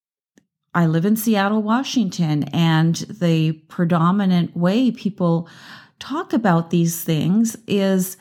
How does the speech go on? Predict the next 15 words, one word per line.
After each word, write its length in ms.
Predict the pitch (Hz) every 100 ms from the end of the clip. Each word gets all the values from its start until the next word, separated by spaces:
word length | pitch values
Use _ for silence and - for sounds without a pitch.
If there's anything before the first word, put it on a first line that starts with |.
| - _ -
going 340 | 196 190 202
to 200 | 185 -
a 140 | 185 175
retreat 1080 | 175 170 - - 185 175 165 156 143 - -
and 420 | 165 160 156 - - - - - -
sitting 460 | - - 196 208 190
in 140 | 180
a 200 | 170 160
certain 400 | - 208 202 185
position 800 | - 180 180 180 - 175 160 156
for 580 | 156 175 160 151 160 - - - - _ -
hours 560 | 170 180 190 185 175 -
on 280 | 165 165 165
end 480 | 170 170 160 160 -
to 480 | - 156 147 151